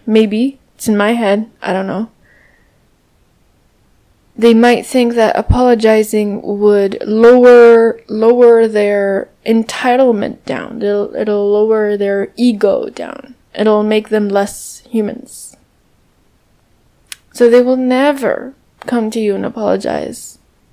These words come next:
'cause that makes them downgrade. But for them to not know, again,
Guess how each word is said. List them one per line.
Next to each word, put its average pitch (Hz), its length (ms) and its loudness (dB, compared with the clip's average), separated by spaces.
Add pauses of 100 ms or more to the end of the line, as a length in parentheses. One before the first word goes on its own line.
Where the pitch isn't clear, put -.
(140)
'cause 214 200 0
that 233 240 0
makes 220 380 -4
them 208 380 -6 (1400)
downgrade. 226 760 0 (1900)
But 233 540 4 (1080)
for 254 280 4
them 285 340 2
to 262 120 -2
not 247 300 0
know, 214 560 -2
again, 220 600 -2